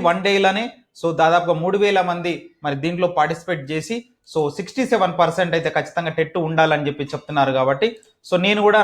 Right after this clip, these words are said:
నా వంతు కృషిగా మన ఛానల్ తరఫు నుంచి, so, ఆ, మనము director of school education వాళ్ళకి ఖచ్చితంగా నేనైతే ఈరోజు మెయిల్ అయితే పంపిస్తాను, ఈ సర్వే డీటెయిల్స్ కూడా మెన్-, పంపిస్తాను.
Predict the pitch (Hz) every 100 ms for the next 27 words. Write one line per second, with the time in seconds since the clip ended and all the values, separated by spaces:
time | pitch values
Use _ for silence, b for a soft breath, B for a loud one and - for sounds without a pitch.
0 | 170 165 175 156 - 160 190 196 160 143
1 | 156 151 147 147 147 160 165 247 262 -
2 | _ - 165 151 - B B - 139 135
3 | 131 - - _ - 165 180 - 165 139
4 | - _ _ 147 165 220 214 233 208 -
5 | 202 190 175 170 175 170 165 151 151 165
6 | - 170 - 156 156 147 - B - 147
7 | 151 147 156 147 147 143 139 165 180 180
8 | 156 151 151 151 160 175 156 143 160 147
9 | 151 147 156 151 - 143 139 139 139 -
10 | 135 147 147 156 220